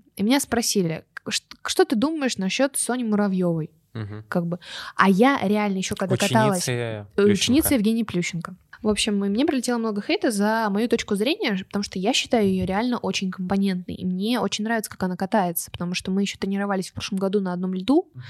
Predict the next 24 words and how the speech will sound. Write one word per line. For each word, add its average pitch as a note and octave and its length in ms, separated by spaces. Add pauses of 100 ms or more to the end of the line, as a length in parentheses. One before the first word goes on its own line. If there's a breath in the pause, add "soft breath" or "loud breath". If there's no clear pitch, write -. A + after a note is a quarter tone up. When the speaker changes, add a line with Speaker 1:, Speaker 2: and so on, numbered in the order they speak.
(100)
Speaker 1:
когда F3+ 180
я F3 300
занималась F3+ 440
в E3+ 360
их - 180
академии, F3+ 560 (320 loud breath)
и A3 60
я G3+ 100
действительно G3+ 460
всегда G#3 240
восхищалась G#3+ 760
и F3+ 100
как E3+ 200
бы, E3+ 140
м, E3+ 800 (120)
ну, G#3 360
отмечала G#3+ 540
даже F#3 200
что-то F#3 280
для F3 160
себя, G#3 460 (420 loud breath)
насколько A3+ 440
она F#3+ 720
проработанная F3+ 1120